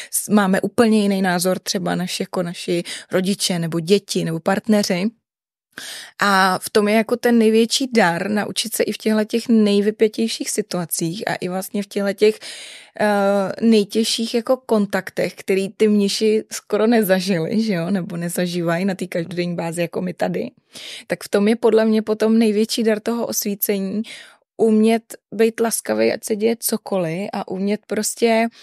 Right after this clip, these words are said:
mm, v těch situacích jako reagovat pořád s tím srdcem na dlani, jo, jako jestli mi rozumíš, v takovým tom,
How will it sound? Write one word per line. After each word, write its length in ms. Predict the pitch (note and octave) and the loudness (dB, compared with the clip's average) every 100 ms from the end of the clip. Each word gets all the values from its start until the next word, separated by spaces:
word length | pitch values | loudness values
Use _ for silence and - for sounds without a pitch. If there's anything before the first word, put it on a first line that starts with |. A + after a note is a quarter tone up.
| - - _ - | -20 -20 _ -4
mm, 300 | G#3 G3+ - - | 0 0 -2 -6
v 80 | - | -2
těch 180 | A3+ | -2
situacích 760 | - A#3 A3 A3 G#3+ - A3+ - | 0 -2 2 2 2 -2 -6 -2
jako 280 | A#3 - A#3+ | -2 2 2
reagovat 540 | A3+ G#3+ G#3 G#3+ A3+ - | 4 2 0 0 0 -4
pořád 640 | - A3 G#3+ A3 G#3+ A3 A3+ - - _ | -2 0 2 2 2 0 -4 -12 -20 _
s 80 | - | -4
tím 180 | A3+ A3+ | 2 2
srdcem 400 | A#3 A3 A#3+ A#3 | 0 -2 0 2
na 120 | A3+ | 2
dlani, 440 | G#3 A#3+ A#3+ E3 G#3+ | 2 2 4 2 -2
jo, 120 | E3+ | -4
jako 280 | F#3 F#3 F3+ | -6 -4 -4
jestli 220 | F3+ F#3 | -4 -2
mi 120 | F3+ | 0
rozumíš, 520 | F3+ F3+ F#3+ E3+ - | -2 -2 -4 -6 -8
v 20 | - | -6
takovým 420 | G3 - G#3 G3+ | -6 0 0 0
tom, 340 | G#3+ G#3+ A3 | 0 2 2